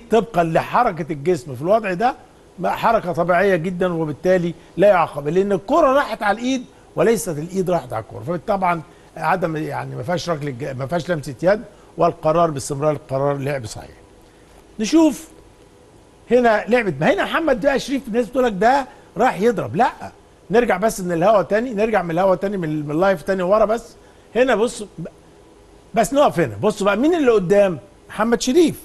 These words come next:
هو رايح يعمل ايه؟ رايح عايز يوقف الكوره، مش رايح يضرب. مين اللي جاي من ورا؟ لاعب البيراميدز، فبالتالي القوه المستخدمه مش موجوده، انه رايح يوقف كوره، مش رايح يضرب لاعب بيلتحم مع لاعب.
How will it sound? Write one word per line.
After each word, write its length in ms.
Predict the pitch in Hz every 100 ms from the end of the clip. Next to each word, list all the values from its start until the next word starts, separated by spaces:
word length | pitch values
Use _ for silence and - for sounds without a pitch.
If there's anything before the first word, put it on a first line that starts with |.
| - - - - - - 170
هو 160 | 196
رايح 200 | 233 208
يعمل 260 | 240 220 196
ايه؟ 240 | 202 202
رايح 260 | 180 240 185
عايز 340 | 202 226 208
يوقف 280 | 240 240 202
الكوره، 360 | 180 277 302 156
مش 180 | 135
رايح 120 | 196 196
يضرب. 300 | 262 180 - - _ - - _ -
مين 200 | 254 311
اللي 180 | 254 214
جاي 240 | 254 277
من 160 | 240 208
ورا؟ 320 | 202 233 240 - _ _
لاعب 480 | 113 147 208 214 208
البيراميدز، 1000 | 226 220 226 220 233 269 349 202 104 - _ _ -
فبالتالي 680 | 185 185 180 269 311 311 285 -
القوه 440 | 190 - 269 320
المستخدمه 500 | 262 220 - 208 277
مش 200 | 247 175
موجوده، 300 | 214 240 233
انه 100 | 185
رايح 200 | 240 202
يوقف 340 | 208 277 214 -
كوره، 360 | 269 294 160 - - - -
مش 200 | 147 185
رايح 220 | 247 208
يضرب 360 | 220 254 202 165
لاعب 320 | 226 226 175
بيلتحم 440 | 175 160 220 190
مع 180 | 190 156
لاعب. 280 | 196 208